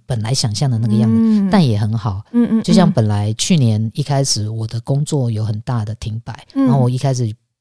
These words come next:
Speaker 1: 就是情绪也比较不好。
Speaker 2: 嗯。
Speaker 1: 可是后来我发现我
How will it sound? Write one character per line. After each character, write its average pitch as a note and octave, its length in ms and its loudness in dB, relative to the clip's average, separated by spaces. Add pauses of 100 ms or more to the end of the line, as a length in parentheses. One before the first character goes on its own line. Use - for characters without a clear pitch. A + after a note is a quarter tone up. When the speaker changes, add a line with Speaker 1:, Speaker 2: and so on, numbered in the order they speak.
(200)
Speaker 1:
就 C#3 100 -6
是 C3+ 80 -6
情 - 200 -2
绪 C#3 180 -2
也 A2+ 100 2
比 A2 120 -6
较 A#2+ 120 0
不 B2+ 120 -6
好。 G#2 420 -8
Speaker 2:
嗯。 A3 300 -2
Speaker 1:
可 F3 80 -2
是 F3+ 80 -2
后 F#3 100 4
来 D#3+ 100 6
我 C3+ 140 4
发 D#3+ 220 0
现 D3+ 320 0
我 A#2 220 2